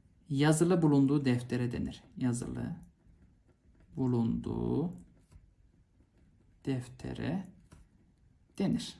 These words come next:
İnsanların amellerinin olmuş olduğu defterdir. Altı, Allah'ın Hazreti İsa'ya verdiği mucizelerden üçünü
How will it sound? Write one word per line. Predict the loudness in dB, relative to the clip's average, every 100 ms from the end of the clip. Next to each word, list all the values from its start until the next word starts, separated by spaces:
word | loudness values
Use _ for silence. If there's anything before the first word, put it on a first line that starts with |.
| -20 -20 -20 -20 -20 -20 -20 -20 -20 _
İnsanların | 4 6 6 2 2 2 4
amellerinin | 4 6 6 6
olmuş | 4 2 0 -2
olduğu | -4 -2 0 0 -2 -12 _ 0
defterdir. | 2 4 2 2 2 -8 -16 -20 _ _ _ _ _ _ _ _ _ _ _ _ _ _ _ _ _ _ -20 -20 -20 _
Altı, | 12 12 10 4 4 2 -8 -20 -20 4 12
Allah'ın | 12 12 12 12 12
Hazreti | 12 10 10 4 4 2
İsa'ya | 4 6 8 8
verdiği | 8 6 6
mucizelerden | 2 4 2 2 4 4 2 -2 0
üçünü | -2 -2 0 0